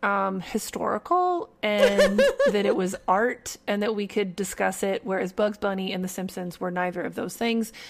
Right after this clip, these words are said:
Speaker 1: I think that the fullness of time has shown that that was incorrect and that I should have been able to watch all three of those <laughs> pieces of, of, uh, of media. But, um, regardless,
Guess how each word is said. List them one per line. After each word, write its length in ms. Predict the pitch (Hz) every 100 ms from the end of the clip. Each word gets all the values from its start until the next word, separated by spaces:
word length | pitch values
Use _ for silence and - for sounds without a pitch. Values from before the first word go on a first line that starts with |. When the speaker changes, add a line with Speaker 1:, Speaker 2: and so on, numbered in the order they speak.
| - _ _ _ _ -
Speaker 1:
I 220 | 247 269 302
think 420 | 302 294 262 - 240
that 280 | 247 247 - _ _ _ 240
the 80 |
fullness 360 | 240 240 240 233
of 80 | 226
time 300 | - 220 220
has 180 | 214 214
shown 320 | 220 214 214
that 160 | 214
that 160 | 214 214
was 200 | 220 226
incorrect 720 | 240 247 - 285 - - -
and 140 | 254 202
that 80 | 202
I 80 |
should 160 | 269 330
have 100 | 214
been 100 | 208
able 220 | 208 214
to 80 | 208
watch 420 | 196 190 190 - - - _ _ _ -
all 240 | 208 185
three 280 | 180 180 180
of 120 | 180
those 340 | - 185 190 - - - - 466
<laughs> 60 | 262 605 381 508 - - - _ _ _ _ _ - - -
pieces 360 | - 226 220 202
of, 220 | 196 -
of, 280 | - 185 175
uh, 220 | 185 185 -
of 140 | 165
media. 360 | 214 220 214 196
But, 280 | 202 - -
um, 480 | 196 196 190 190 185
regardless, 640 | 220 220 254 226 208 190